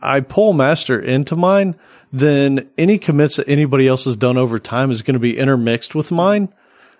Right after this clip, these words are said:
And so the rebase will basically say, "Okay, take all the previous commits that, that were brought in from the pull and reorder them so that my commits show up in one chunk,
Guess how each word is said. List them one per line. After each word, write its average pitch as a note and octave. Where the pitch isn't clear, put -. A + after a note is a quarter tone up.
And C#3+
so C#3
the B2+
rebase B2
will B2+
basically C#3
say, A#2
"Okay, A#2+
take -
all F3
the G3
previous E3+
commits A2+
that, A#2
that A2+
were B2
brought B2
in A#2+
from A#2
the G#2+
pull D#3
and B2+
reorder C3+
them G#2
so -
that A2
my A#2+
commits A#2
show A#2+
up A2
in A2
one A2
chunk, -